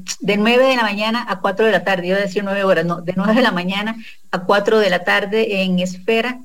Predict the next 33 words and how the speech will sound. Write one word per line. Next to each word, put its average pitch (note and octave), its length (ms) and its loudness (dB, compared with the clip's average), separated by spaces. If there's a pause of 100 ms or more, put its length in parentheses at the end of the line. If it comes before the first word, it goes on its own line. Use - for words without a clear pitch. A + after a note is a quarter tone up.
Espacio G#3 480 0
Holístico. G#3 460 -2
Es F#3 80 -8
un G#3+ 100 2
lugar G3+ 400 2
bellísimo, F#3+ 680 0
pero F3 160 4
realmente F#3 400 2
bellísimo, F#3+ 680 -2 (540)
y A3+ 100 4
tiene A#3 220 4
incluido A#3 340 4
todos A3 260 2
los A3+ 120 2
materiales, G3 720 -2
tiene G3 200 -2
incluida F#3+ 560 0
la F3 100 0
alimentación, F3 1080 -2 (420)
em, E3+ 880 -2 (240)
vamos G3 400 -2
a G3+ 40 -8
hacer, F#3+ 280 0
eh, F#3+ 220 0
dinámicas, F#3 720 2
prácticas, F#3 640 -2 (580)
y A3 120 4
además G#3 260 4
van A#3 140 0
a A#3+ 100 0
tener A#3 260 0
un A3+ 100 2
mes A3 340 -2